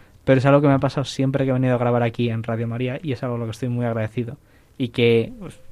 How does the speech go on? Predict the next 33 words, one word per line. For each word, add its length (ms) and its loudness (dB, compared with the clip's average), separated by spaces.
yo 160 -4
perfectamente 480 -2
quería 160 4
hacerte 260 -2
una 160 4
pregunta, 460 -2
que 160 4
es, 220 -2
em, 520 0
comentabas 440 4
un 80 2
poco 240 4
cómo 240 2
vivían 260 2
tus 140 -2
padres 420 0
todo 220 -2
esto 260 -6
de 400 0
la 140 -8
fe 240 -4
con 260 -6
respecto 380 -10
a 60 -6
ti, 380 2
cómo 220 -2
lo 80 0
viven 240 -2
ellos, 380 2
cómo 160 -4
lo 80 -4
vive 180 -4
tu 160 -10